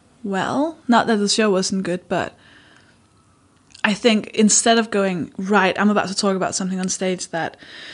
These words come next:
even though it doesn't feel big to me right now, it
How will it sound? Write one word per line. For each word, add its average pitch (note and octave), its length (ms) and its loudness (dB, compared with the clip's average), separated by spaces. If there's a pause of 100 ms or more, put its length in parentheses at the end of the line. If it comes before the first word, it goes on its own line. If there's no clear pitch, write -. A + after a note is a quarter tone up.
(580)
even A3 200 4
though A3 100 6
it G3+ 60 4
doesn't F#3+ 220 -2
feel A3+ 360 2
big G#3+ 260 0
to - 160 -2
me G3+ 140 0
right F#3 220 -6
now, C4+ 720 2 (240)
it - 340 2